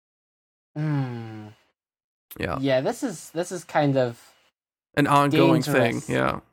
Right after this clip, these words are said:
Speaker 1: I didn't, I didn't, yeah, but I didn't think he was actually pushing for the online surveillance and stuff to prevent crimes that haven't do-, even happened yet. Like, it kinda reminds me of something like the film Minority Report, <laughs> you know?
Speaker 2: Oh, yeah. Well, I
Speaker 1: Yeah.
Speaker 2: mean,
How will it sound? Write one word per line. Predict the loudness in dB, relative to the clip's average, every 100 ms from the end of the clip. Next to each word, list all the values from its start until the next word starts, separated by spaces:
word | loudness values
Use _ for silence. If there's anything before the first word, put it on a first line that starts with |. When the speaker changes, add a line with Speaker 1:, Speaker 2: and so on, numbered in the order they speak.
| _ _ _
Speaker 1:
I | 0
didn't, | 2 2 0
I | 0
didn't, | 0 2
yeah, | 4 4
but | 2
I | 0
didn't | 0 -4
think | -6
he | -2
was | 2 2 2
actually | 0 0
pushing | -4 -2 0 0
for | 0 2 4 2 0
the | -2
online | 0 0 0 0 0
surveillance | -2 -4 0 0 2 0 -4
and | -12
stuff | -6 -4 -4 -6
to |
prevent | -10 -2 -2 -2
crimes | -2 -2 -2
that | -4 -4
haven't | -4 -4 -8
do-, | -10 -8
even | -8 -8 -6
happened | -4 -4 -6 -8
yet. | -8 -10 -12
Like, | -16 -16 _ _ _ _ -8
it | -6
kinda | 0 2
reminds | 4 2 2 0
me |
of | -2
something | -2 0 0
like | 0
the | -4
film | -2 0 0
Minority | -2 0 0 0 -4
Report, | -6 -6 -6 -6 -12 -16
<laughs> | _ _ -14
you | -10
know? | -8 -10 -2
Speaker 2:
Oh, | 4 6
yeah. | 4 2
Well, | 4 6 6 4
I |
Speaker 1:
Yeah. | 4
Speaker 2:
mean, | 4 2 0